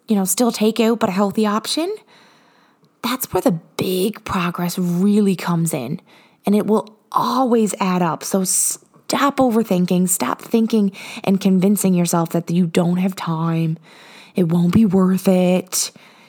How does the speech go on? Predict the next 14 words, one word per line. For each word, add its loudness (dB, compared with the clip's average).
It 0
will 0
always 0
be 0
worth 0
it. -2
Your -2
effort -2
on 2
yourself, -2
whether 2
you 2
choose 2
to 2